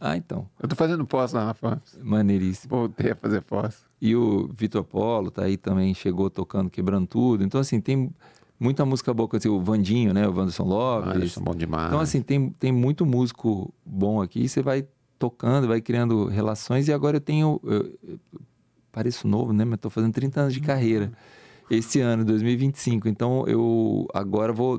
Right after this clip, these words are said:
Speaker 1: tem um projeto que a gente começou a gravar antes da pandemia, não, aí não tinha registro de vídeo. Aí a gente achou o, o, o cara que tinha filmado, achou que tinha quebrado o H D, mas depois ele acabou achando que tinha um backup.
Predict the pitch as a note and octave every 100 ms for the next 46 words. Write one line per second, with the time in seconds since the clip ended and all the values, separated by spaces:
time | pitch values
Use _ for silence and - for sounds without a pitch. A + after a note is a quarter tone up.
0 | - - A#2+ B2 A#2+ G#2+ G#2 - G#2 -
1 | A#2 A2 - D3+ B2 A2 A2+ A2+ A2+ G#2
2 | G#2+ F2+ F#2 A#2 A2+ G2 F#2+ G2 F#2 A2
3 | A#2+ - A#2 G#2+ G2+ G2+ G2 F#2 F2+ A#2+
4 | A2+ G2+ - - - - - A#2+ C3+ C#3+
5 | A#2+ - C3 C3 C3 G2+ - A2 G2+ G2
6 | F#2+ - G2 F#2 - G2 A2 A2 - A2
7 | - G2 G2+ A#2 G2+ F2 F#2+ G#2 - A2+
8 | - G#2+ G#2 G#2+ G#2+ F#2+ F2+ A2+ A#2 A2
9 | B2 B2 B2 A2 A2+ G#2+ - A#2+ A#2 G#2
10 | A#2+ A#2 - - G2 -